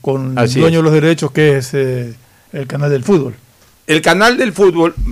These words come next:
Speaker 2: va a poner a disposición una plataforma en internet.
Speaker 1: Pero,
Speaker 2: Eh,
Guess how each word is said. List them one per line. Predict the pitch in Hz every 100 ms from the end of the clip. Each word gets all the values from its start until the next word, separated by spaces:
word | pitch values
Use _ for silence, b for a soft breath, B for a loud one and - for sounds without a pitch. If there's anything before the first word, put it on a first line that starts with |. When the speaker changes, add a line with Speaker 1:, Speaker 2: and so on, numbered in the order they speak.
| 151
Speaker 2:
va |
a | 185
poner | 185 185 180
a | 175
disposición | 170 135 156 147 135 165
una | 160 160
plataforma | 151 139 127 160 156 156
en | 135
internet. | 127 123 123 147 - -
Speaker 1:
Pero, | 196
Speaker 2:
Eh, | 196